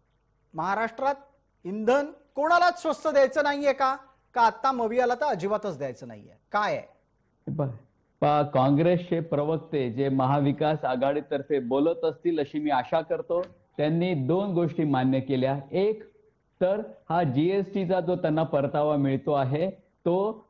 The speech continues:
Speaker 2: खूप जास्ती महाराष्ट्राची लोकसंख्या असल्यामुळे त्यांना मोठा परतावा मिळतो आणि महाराष्ट्राचे खर्च मोठे आहेत म्हणून त्यांना खर्च जास्ती आहे.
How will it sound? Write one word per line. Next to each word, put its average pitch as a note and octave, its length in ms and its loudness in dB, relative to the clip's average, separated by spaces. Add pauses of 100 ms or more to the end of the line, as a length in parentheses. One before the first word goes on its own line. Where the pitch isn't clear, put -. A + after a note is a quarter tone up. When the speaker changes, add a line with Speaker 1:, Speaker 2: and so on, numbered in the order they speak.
Speaker 2:
खूप G3+ 340 -2
जास्ती E3+ 380 0
महाराष्ट्राची F3 800 0
लोकसंख्या D#3+ 560 0
असल्यामुळे D#3 540 -2
त्यांना D#3 300 -6
मोठा D3 300 -4
परतावा C#3 460 -2
मिळतो C3+ 540 -4 (140)
आणि E3+ 180 0
महाराष्ट्राचे F3 800 2
खर्च E3+ 260 0
मोठे C#3+ 340 2
आहेत B2 220 2 (320)
म्हणून G#3+ 280 0
त्यांना E3+ 260 0
खर्च F3 440 -2
जास्ती C3+ 340 0
आहे. A2 140 -6